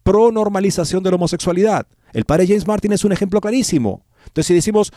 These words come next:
"No voy a dar más, más, este, indicaciones", ni siquiera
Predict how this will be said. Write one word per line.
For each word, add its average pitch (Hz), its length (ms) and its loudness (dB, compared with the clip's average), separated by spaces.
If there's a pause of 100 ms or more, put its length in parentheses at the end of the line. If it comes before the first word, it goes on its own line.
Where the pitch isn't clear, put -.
(160)
"No 226 160 2
voy 226 120 4
a 220 60 -2
dar 220 140 0
más, 208 240 -2 (100)
más, 180 300 -4
este, 151 600 -2
indicaciones", 160 680 -2 (260)
ni 123 100 -2
siquiera 208 420 0